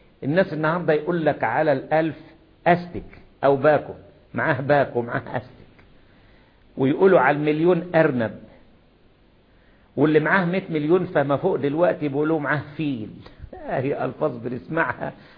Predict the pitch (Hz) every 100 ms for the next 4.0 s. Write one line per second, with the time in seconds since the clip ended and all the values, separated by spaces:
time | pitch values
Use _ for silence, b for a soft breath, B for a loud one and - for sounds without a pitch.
0 | - 160 165 147 143 139 160 139 131 127
1 | 127 127 165 135 117 131 143 139 123 117
2 | 131 127 127 113 92 87 b b b b
3 | b b - 131 196 180 202 214 175 170